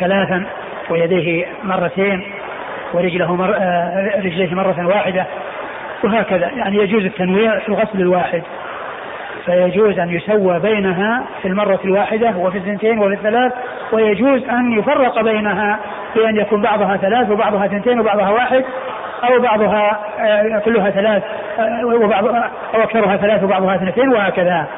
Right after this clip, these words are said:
أي التنويع في المغسول، آه، في المغسولات، آه، في، في، في، في التفاوت بينها في الوضوء الواحد، التفاوت بينها في الوضوء الواحد، كل ذلك، كل ذلك جائز.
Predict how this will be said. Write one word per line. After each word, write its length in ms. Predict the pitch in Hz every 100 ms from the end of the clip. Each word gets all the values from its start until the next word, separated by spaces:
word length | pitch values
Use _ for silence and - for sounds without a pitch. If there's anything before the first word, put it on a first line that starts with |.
| - - - -
أي 100 | 220
التنويع 460 | 202 202 202 254
في 100 | -
المغسول، 560 | 202 196 180 226 269 262 - - - - - 220
آه، 180 | 214
في 80 | 208
المغسولات، 640 | 208 196 190 190 214 262 262 - - - -
آه، 200 | 208 214
في، 300 | 190 196 208
في، 260 | 196 202 202 - - -
في، 120 | 247
في 100 | 208
التفاوت 540 | 196 196 208 254 220
بينها 400 | 208 233 247 226
في 80 | 220
الوضوء 300 | 233 240 285
الواحد، 360 | 233 202 - - - - - - - -
التفاوت 460 | - 185 214 196
بينها 480 | 190 208 185 196 233 - - -
في 60 | 233
الوضوء 280 | 202 196
الواحد، 320 | 180 208 214 220
كل 280 | 294 233
ذلك، 240 | 202 190 208
كل 160 | 240 208
ذلك 280 | 202 180
جائز. 440 | 185 170 180 160